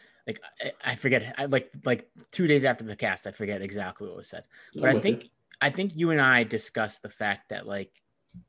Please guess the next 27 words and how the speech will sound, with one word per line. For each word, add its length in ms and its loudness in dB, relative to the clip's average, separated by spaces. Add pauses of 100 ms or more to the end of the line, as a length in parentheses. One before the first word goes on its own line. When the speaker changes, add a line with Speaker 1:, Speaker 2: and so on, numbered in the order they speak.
(800)
Speaker 1:
the 80 -6
droid 400 2
lists 380 2 (140)
technically 840 -4
aren't 240 0 (880)
gun 260 0
lines, 340 -6
but 160 -4
they 100 -6
effectively 520 -8
have 320 -2
to 100 -14
somewhat 420 -8
play 180 -8
like 220 -8
that 220 -6
in 160 -10
a 40 -12
lot 400 -10
of 80 -10
their 100 -12
matchups, 420 -12
especially 380 -8
against 220 -6
clones. 400 -12 (440)
And, 300 -2 (500)
like, 220 -12